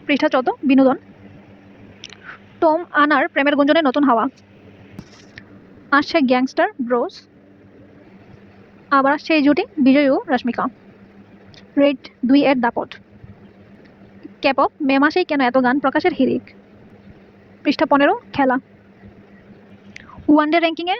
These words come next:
উনিশ বছর পর দশে নামলো বাংলাদেশ। চ্যাম্পিয়ন লিগ ফাইনালের আগে আরেক ফাইনাল। আইসিসি র্যাঙ্কিংয়ে শীর্ষ দশ, বাংলাদেশ আছে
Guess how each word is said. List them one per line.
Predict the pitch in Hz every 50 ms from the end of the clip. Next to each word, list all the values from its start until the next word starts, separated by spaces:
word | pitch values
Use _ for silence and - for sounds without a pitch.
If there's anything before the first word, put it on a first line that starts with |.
| 466 349
উনিশ | 294 302 294 294
বছর | 294 320 311
পর | - - 277 320 427 - _ _ 269 233 - - - 311
দশে | 240 226 269 - - 311
নামলো | 302 285 269 262 285 415 494 311
বাংলাদেশ। | 277 262 262 254 233 254 - - - - - - - - - _ - - - - - - - - - -
চ্যাম্পিয়ন | 339 320 311 294 339 330 330 311
লিগ | 302 359 - _ - -
ফাইনালের | - 285 277 302 311 311
আগে | 302 285 320 403 392
আরেক | 269 247 247 -
ফাইনাল। | 262 233 233 247 262 269 _ - - - - - - - - - - - - - - - - - - - -
আইসিসি | - 294 302 - 311 - 330
র্যাঙ্কিংয়ে | 302 277 - 302 330 359
শীর্ষ | - - 285 277 262 - 339 285 233
দশ, | 214 - - - - - _ - - - - - - - - - - - - - - - 277
বাংলাদেশ | 269 269 277 285 302 302 311
আছে | 294 - 339